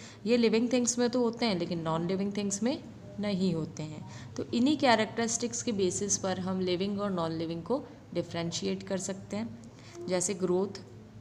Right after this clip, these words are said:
हमारी जो body की भी आपने notice किया होगा, जैसे baby born होता है तो बहुत छोटा होता है, बाद में वो बड़ा हो जाता है धीरे धीरे ग्रो करके। वैसे ही अगर plants देखें तो जब प्लांट sapling form में होता है, छोटी सी कली होती है उसकी,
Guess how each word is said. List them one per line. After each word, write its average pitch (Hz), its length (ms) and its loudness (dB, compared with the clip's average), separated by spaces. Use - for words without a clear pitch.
हमारी 185 320 4
जो 190 100 0
body 180 340 2
की 196 220 -6
भी 196 140 -2
आपने 190 280 2
notice 180 400 -2
किया 180 160 0
होगा, 175 140 0
जैसे 175 240 -2
baby 175 300 2
born 170 300 0
होता 170 220 -2
है 165 60 0
तो 175 140 -2
बहुत 175 280 -2
छोटा 160 280 -2
होता 156 240 -2
है, 165 100 -4
बाद 160 240 -2
में 175 100 -2
वो 180 260 -4
बड़ा 175 240 2
हो 175 180 4
जाता 170 300 -2
है 175 100 0
धीरे 165 280 0
धीरे 170 220 2
ग्रो 165 220 0
करके। 165 420 -4
वैसे 180 260 0
ही 208 60 2
अगर 196 160 2
plants 190 380 0
देखें 180 380 -2
तो 190 120 0
जब 190 360 -6
प्लांट 180 340 -2
sapling 190 600 0
form 185 220 0
में 170 120 0
होता 165 200 -2
है, 233 60 0
छोटी 175 380 -2
सी 180 160 -4
कली 180 320 2
होती 180 300 0
है 165 80 0
उसकी, 190 300 -4